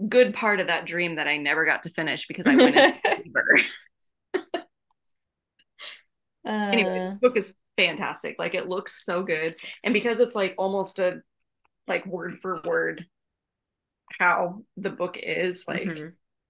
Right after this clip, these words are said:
Speaker 1: there really wasn't anything they, they could have done wrong, I guess.
Speaker 2: Yeah, it's a really, like, it's a really good ad-,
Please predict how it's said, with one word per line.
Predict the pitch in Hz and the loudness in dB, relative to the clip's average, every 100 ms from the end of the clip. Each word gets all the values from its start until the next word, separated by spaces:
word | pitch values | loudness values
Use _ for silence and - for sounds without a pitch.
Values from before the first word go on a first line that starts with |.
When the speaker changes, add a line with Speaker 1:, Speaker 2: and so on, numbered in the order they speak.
| _ 247 | _ 2
Speaker 1:
there | 214 | 6
really | 247 262 | 6 6
wasn't | 208 196 170 | 4 0 -2
anything | 170 165 165 151 | -4 -6 -6 -4
they, | 156 - _ - | -4 -6 _ -6
they | 151 | -6
could | - 190 170 | -6 -6 -4
have | 165 - _ _ _ _ _ _ - | -4 -6 _ _ _ _ _ _ -4
done | 156 180 220 | -2 -2 -4
wrong, | 220 220 247 269 277 - _ _ _ _ _ _ _ _ - | -2 -2 -2 -8 -12 -18 _ _ _ _ _ _ _ _ -4
I | 226 | 0
guess. | 247 277 294 | 0 0 2
Speaker 2:
Yeah, | 185 127 151 180 - | 2 2 -4 -8 -12
it's | - 196 | -8 0
a | 226 | 4
really, | 240 233 202 | 4 4 4
like, | 180 | 2
it's | 180 190 | -2 -4
a | |
really | 208 220 | -2 0
good | 220 196 | 2 2
ad-, | 190 190 | 2 0